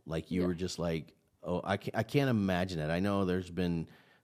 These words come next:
Speaker 1: times in my life where there's been a lot of stress, and you, you, you finally get through it, and just that unbelievable peace inside you. Is that what you felt?
Speaker 2: Yeah.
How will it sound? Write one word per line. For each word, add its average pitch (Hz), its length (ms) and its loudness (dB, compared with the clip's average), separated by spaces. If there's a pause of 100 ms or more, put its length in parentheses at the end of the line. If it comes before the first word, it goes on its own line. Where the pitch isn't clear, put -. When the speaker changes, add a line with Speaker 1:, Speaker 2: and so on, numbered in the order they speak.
Speaker 1:
times 90 280 4
in 85 60 0
my 82 120 2
life 80 200 0
where 80 80 -2
there's 80 140 -6
been 82 140 -2
a 82 60 0
lot 78 180 0
of 76 60 -4
stress, 78 360 -4
and 80 120 -2
you, 78 440 -2 (100)
you, 73 180 -8
you 82 100 -4
finally 87 340 -2
get 80 320 -2
through 85 320 -2
it, 78 80 0
and 78 140 -2
just 78 200 -8
that 78 320 -2 (240)
unbelievable 82 640 -4
peace - 340 -8
inside 76 440 -4
you. 73 120 -4 (240)
Is - 120 -4
that 110 140 4
what 113 120 -2
you - 80 -16
felt? 90 320 -4 (220)
Speaker 2:
Yeah. 226 320 -2